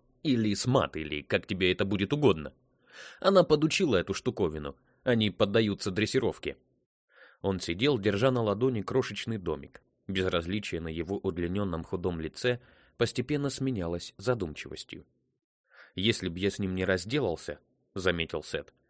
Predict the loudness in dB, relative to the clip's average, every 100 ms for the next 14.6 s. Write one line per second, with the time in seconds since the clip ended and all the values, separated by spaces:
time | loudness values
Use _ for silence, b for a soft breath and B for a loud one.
0 | B B B 0 0 2 0 2 0 2
1 | 2 2 2 -2 -2 0 2 0 0 0
2 | 0 -2 -8 -10 -10 _ _ _ _ _
3 | _ 2 4 2 2 2 2 0 0 0
4 | -2 -4 -6 -8 -12 _ B B B -2
5 | 2 2 6 6 6 6 4 4 2 2
6 | 4 2 2 0 0 2 2 2 2 2
7 | 0 0 0 2 0 0 -2 -2 -6 -4
8 | 0 2 2 0 -4 -12 _ _ _ 4
9 | 4 4 0 -2 0 -2 -2 0 0 0
10 | -8 _ _ _ _ _ 0 2 0 -2
11 | -2 2 4 4 2 0 0 0 0 -4
12 | -12 _ b b b b -2 4 4 4
13 | 2 2 2 2 2 0 0 2 4 4
14 | 2 0 0 0 -4